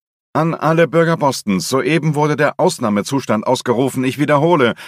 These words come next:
es wurde der Ausnahmezustand ausgerufen. Bitte bleiben Sie in Ihren Häusern und gehen Sie nicht vor die Tür.“ „Zu spät“, sage ich zum Radio und biege mit meinem Mercedes G L S auf die Second Street ab. Vor fünfzehn Minuten,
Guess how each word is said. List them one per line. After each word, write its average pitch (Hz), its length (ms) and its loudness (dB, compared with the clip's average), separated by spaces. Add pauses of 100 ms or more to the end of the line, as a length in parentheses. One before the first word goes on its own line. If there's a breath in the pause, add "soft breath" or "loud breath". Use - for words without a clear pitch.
es 127 180 -2
wurde 165 300 4
der 160 260 2
Ausnahmezustand 135 1120 0
ausgerufen. 127 760 0 (120)
Bitte 156 320 0
bleiben 123 340 -2
Sie 117 140 -2
in 110 80 0
Ihren 101 240 0
Häusern 131 320 2
und 113 100 0
gehen 117 300 0
Sie 107 140 0
nicht 135 280 -2
vor 131 140 -2
die 127 100 -6
Tür.“ 120 360 -2 (920)
„Zu 85 220 -2
spät“, 104 540 -2 (200)
sage 65 300 -10
ich - 80 -12
zum 78 180 -4
Radio 87 500 -2 (380 loud breath)
und 107 200 -2
biege 131 220 2
mit 104 120 -2
meinem 104 280 -2
Mercedes 113 580 -2
G 123 100 -2
L 110 220 -2
S 107 260 -4
auf 110 220 -8
die 120 100 -6
Second - 380 -6
Street - 420 -8
ab. 78 240 -10 (420)
Vor - 140 -8
fünfzehn 87 460 -4
Minuten, 107 500 0